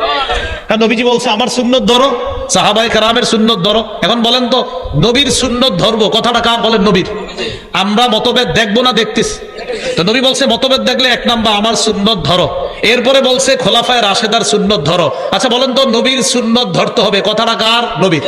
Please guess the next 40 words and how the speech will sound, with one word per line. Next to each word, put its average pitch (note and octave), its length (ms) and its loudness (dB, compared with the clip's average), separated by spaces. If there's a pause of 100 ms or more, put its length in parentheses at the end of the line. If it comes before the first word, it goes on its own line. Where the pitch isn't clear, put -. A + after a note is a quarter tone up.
(380)
খোলাফায়ে A#3+ 440 2
রাশেদার B3 480 0
সুন্নত A#3+ 380 0
ধরতে F#3 300 0
হবে, G#3 160 2
কথাটা A3 300 0
কার? A3 480 0
নবীজির। D3+ 280 0 (280)
তাহলে F#3+ 200 0
খোলাফায়ে A3+ 440 0
রাশেদার A#3+ 420 0
মধ্যে A#3 200 0
হযরত G3+ 280 0
উসমান A3+ 340 0
গনি A3 200 2
আছে F#3 220 0
কিনা? F3+ 200 0 (520)
এই G#3+ 120 4
হযরতে G#3+ 380 0
উসমান A#3 400 0
দ্বিতীয় G#3+ 300 0
আজান G#3+ 220 0
চালু G#3+ 200 2
করছে। G3 260 0
মক্কা, G3+ 340 0
মদিনা G#3 360 0
সহ A#3+ 280 0
সারা A3+ 240 0
পৃথিবীর C4+ 540 -2 (300)
ম্যাক্সিমাম E4 720 0
জায়গায় A#3+ 300 2
জুমার A3 220 2
আজান G3 220 0
হয় F3 200 0
দুইটা। D4+ 480 2 (200)
এখন - 220 0
আপনার G#3 300 0
একদল F#3 300 0
মহাব্বতের G3+ 520 0
ভাই, C#4 240 2